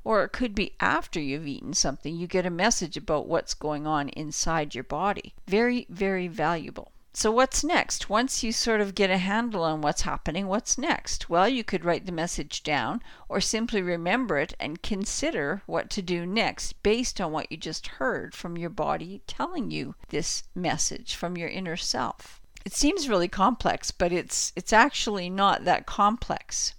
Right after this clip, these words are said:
You slow yourself down, you listen, you hear what your body has to say,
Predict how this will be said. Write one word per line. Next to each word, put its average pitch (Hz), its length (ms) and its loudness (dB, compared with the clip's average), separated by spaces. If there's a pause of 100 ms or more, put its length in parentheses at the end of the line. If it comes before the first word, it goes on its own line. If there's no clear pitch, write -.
You 180 360 -2 (120)
slow - 260 0
yourself 240 500 2
down, 156 520 2 (180)
you 170 140 -4
listen, 175 640 2 (240)
you 180 160 -2
hear 233 300 2
what - 160 2
your 180 80 2
body 180 300 4
has 180 260 -2
to - 120 -6
say, 220 640 2